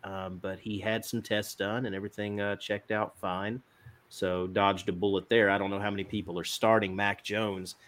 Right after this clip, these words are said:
outside of a super flex league, but, um, you know, that could have been a lot worse. So thank goodness he's, uh, you know, he's not,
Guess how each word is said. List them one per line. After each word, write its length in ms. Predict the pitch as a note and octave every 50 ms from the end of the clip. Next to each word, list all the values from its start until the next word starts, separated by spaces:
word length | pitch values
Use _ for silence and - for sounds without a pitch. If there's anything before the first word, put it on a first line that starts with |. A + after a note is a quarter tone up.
| - _ -
outside 520 | F#2+ F#2+ - - - G#2+ G2 F#2+ F#2+ F#2
of 120 | F#2 E2+ E2+
a 140 | F2 F2 E2+
super 340 | - - A#2 A2 G#2+ - E2+
flex 420 | - - G2 F2 E2 - - -
league, 400 | F2+ F2 E2 F2 F2 E2+ F2 F2
but, 280 | E2+ F2 E2 E2 - - G2
um, 360 | F2+ E2 E2 E2 E2+ F2 F2 - _ _ _ _ _ _ _ _ _ _ _
you 100 | F2 E2+
know, 140 | E2+ F2 E2+
that 180 | F#2 F#2+ - -
could 120 | - F2+
have 120 | F2+ E2+ E2+
been 140 | F2 E2+
a 40 | E2 D#2
lot 280 | E2 D#2+ D#2+ D2+ -
worse. 280 | E2 E2+ D#2 D#2 - -
So 120 | - E2+
thank 300 | D2+ - - F2 C#2+ -
goodness 320 | E2+ D#2+ D#2 D#2 D2 - -
he's, 280 | - E2+ D#2+ D#2 - -
uh, 220 | - - - - - _ _ _ _ _ _ _
you 80 | A#1+ -
know, 60 | - - -
he's 260 | - E2+ D#2 - - -
not, 180 | - C#2 D2